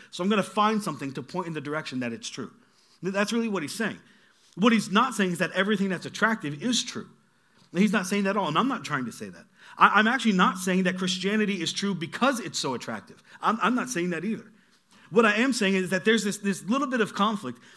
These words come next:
that Christianity was so overwhelmingly attractive, and it had this ability to completely change the world. I mean, the, the Roman Empire adopted it as, as their, th-, their kind of philosophy, th-, their, their worldview, their religion, and it changed an empire.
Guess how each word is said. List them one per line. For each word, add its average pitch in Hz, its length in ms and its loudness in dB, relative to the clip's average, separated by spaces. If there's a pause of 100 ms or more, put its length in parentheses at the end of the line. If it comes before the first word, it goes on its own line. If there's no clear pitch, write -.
(140)
that 185 140 2
Christianity 233 380 2
was 170 160 0
so 233 280 4
overwhelmingly 202 840 2
attractive, 127 560 -6 (240)
and 190 100 2
it 214 80 0
had 214 220 2
this 220 120 -4
ability 202 320 2
to 175 60 -6
completely 214 500 -2
change 208 460 0
the 160 100 -2
world. 175 420 -2 (280)
I 196 60 0
mean, 214 120 6
the, 196 80 -2
the 170 240 -2
Roman 208 280 0
Empire 190 400 0
adopted 180 380 0
it 170 60 -2
as, 135 180 -4
as 143 240 -6
their, 196 320 2 (300)
th-, 180 140 -2
their 196 180 2
kind 202 180 2
of 180 60 -2
philosophy, 175 540 0
th-, 170 160 -4
their, 165 280 -4 (200)
their 190 160 6
worldview, 196 640 4
their 208 160 2
religion, 196 500 0
and 151 120 -2
it 170 100 -8
changed 226 400 2
an 185 100 -2
empire. 170 540 -2